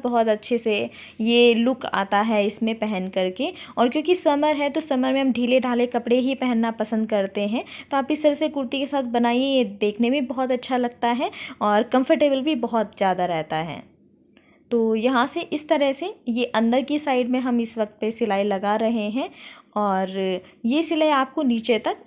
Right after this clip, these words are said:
लगा देनी है इसी तरह से। तो पूरा नीचे तक हम ये सिलाई लगा देंगे। अब इसके बाद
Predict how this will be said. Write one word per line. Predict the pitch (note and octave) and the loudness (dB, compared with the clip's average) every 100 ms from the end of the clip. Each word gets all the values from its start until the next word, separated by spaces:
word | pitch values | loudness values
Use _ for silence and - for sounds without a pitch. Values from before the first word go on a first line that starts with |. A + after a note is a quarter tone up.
| _ A#3+ | _ 0
लगा | A3 G#3+ F3+ | 0 2 0
देनी | F3 E3+ E3 | -2 -6 -6
है | E3 - | -6 -4
इसी | A#3+ A#3+ | -4 -2
तरह | G3 F3 E3 | -2 -4 -4
से। | E3 - - _ _ _ - _ G2+ - _ _ - _ _ _ _ _ _ _ _ _ _ _ _ _ _ _ _ _ _ _ _ _ _ _ _ _ _ _ | -6 -12 -14 _ _ _ -20 _ -20 -20 _ _ -20 _ _ _ _ _ _ _ _ _ _ _ _ _ _ _ _ _ _ _ _ _ _ _ _ _ _ _
तो | B3 | -8
पूरा | A#3+ C#4+ D4+ | -2 0 0
नीचे | D#4+ D4 D4+ | -2 -4 -2
तक | D#4 D4+ | -2 -2
हम | D4+ | -2
ये | D4 | -2
सिलाई | D4+ D4 C4+ | -2 -2 -2
लगा | C4+ B3+ B3+ | -2 -2 -2
देंगे। | C4+ D4 E4+ | -2 -4 -4
अब | - A3 A#3+ | -4 -2 -4
इसके | - D#4+ D4 | -6 -4 -2
बाद | G#3+ F#3+ F#3 | -2 -2 -4